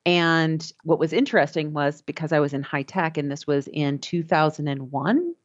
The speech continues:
two thousand five, sorry, I got laid off right after I had gotten all these together. So it was like kismet that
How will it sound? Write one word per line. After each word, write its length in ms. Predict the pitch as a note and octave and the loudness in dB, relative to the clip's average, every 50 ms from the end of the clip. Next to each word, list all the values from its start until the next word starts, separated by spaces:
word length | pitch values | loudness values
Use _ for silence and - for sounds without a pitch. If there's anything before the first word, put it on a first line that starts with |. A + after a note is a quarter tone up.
| - G#3 - | -14 -12 -6
two 120 | - - G3+ | -4 0 4
thousand 280 | A#3 G#3 F#3 - F3+ | 4 4 4 4 2
five, 280 | E3 F3+ C#3+ - - - | 0 0 0 0 -2 -4
sorry, 300 | - D#3+ C#3 - - - _ _ - | -2 -2 -2 -2 -4 -8 _ _ 0
I 220 | E3 F3 F3+ F#3 | 2 2 2 2
got 420 | F3+ E3+ E3+ D#3 D3+ D3 D3 C#3+ - - | 0 0 0 2 2 2 0 0 -2 -6
laid 260 | C#3+ D3+ D3+ D3 D3 | -6 -4 -4 -2 0
off 680 | D#3 F#3 A#3+ G#3+ D#3+ C#3+ C#3 D3+ D#3 _ _ - - _ - | 2 4 4 4 4 4 2 0 -6 _ _ -20 -20 _ 0
right 220 | D#3 D#3+ D#3 D3 | 2 4 4 4
after 520 | D#3+ D3+ - - - E3+ D3+ D3 C#3+ - - | 4 2 0 -2 -4 -4 -2 -2 -4 -4 -6
I 140 | - D3+ C#3+ | -6 -6 -6
had 200 | D#3 D#3+ D3 C#3+ | -6 -8 -6 -4
gotten 260 | G3 F3+ - F#3 A3 | -2 -2 0 0 0
all 120 | F#3 D#3 D3 | 0 0 -2
these 180 | D3+ D#3 D#3 | -4 -8 -10
together. 400 | - - D#3 F3 F3 E3 C#3+ A#2 | -10 -8 -2 0 0 2 0 -2
So 220 | D3+ - E3+ D#3+ D3+ | -2 0 2 2 2
it 160 | - - F3 | 2 0 0
was 180 | D#3+ E3+ D#3+ | 0 0 2
like 320 | E3+ D#3+ D#3 D#3 D#3+ - - - D#3 - | 4 4 4 2 0 -6 -18 -20 -14 -2
kismet 500 | - G#3+ F#3+ E3 - E3 B2+ - - _ - | 2 2 2 2 2 -2 -4 -4 -6 _ 2
that 220 | D#3+ D3+ C#3+ - | 4 4 4 2